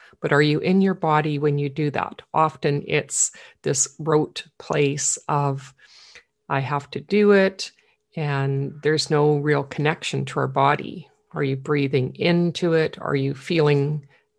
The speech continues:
that you're in the present and really seeing what's going on and feeling it? So check in with yourself. Even for myself, when I go walking, sometimes it's a matter of just getting going.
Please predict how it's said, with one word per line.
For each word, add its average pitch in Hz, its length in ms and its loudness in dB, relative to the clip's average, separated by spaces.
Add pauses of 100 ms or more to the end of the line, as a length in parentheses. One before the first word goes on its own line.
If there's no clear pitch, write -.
that 139 200 0
you're 147 160 -2
in 131 100 0
the 131 60 -2
present 160 760 0 (320)
and 143 260 -2
really 151 560 -2 (120)
seeing 233 440 2
what's 135 240 -4
going 143 300 0
on 139 280 -2
and 139 240 -4
feeling 185 360 2
it? - 260 -10 (2000)
So 143 680 2 (120)
check 175 280 -2
in 156 160 2
with 143 220 -2
yourself. 143 720 -4 (1160)
Even 156 300 2
for 135 160 -4
myself, 139 580 0
when 151 100 -2
I 135 100 -2
go 135 140 -6
walking, 170 640 0
sometimes 139 640 -2
it's - 180 -8
a 147 40 -4
matter 139 360 0
of 135 140 -2
just - 300 -6
getting 135 340 2
going. 185 640 4